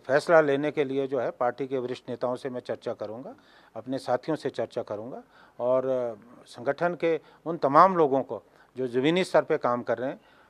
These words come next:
अ, उन पे भी मैं नज़र रखे हूँ। कम से कम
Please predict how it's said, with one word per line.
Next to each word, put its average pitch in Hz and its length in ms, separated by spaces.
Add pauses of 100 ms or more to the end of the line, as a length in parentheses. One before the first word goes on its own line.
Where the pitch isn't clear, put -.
अ, 113 300
उन 143 160
पे 185 140
भी 190 140
मैं 147 360
नज़र 127 300
रखे 135 300
हूँ। 120 240 (720)
कम 156 100
से 185 160
कम 190 300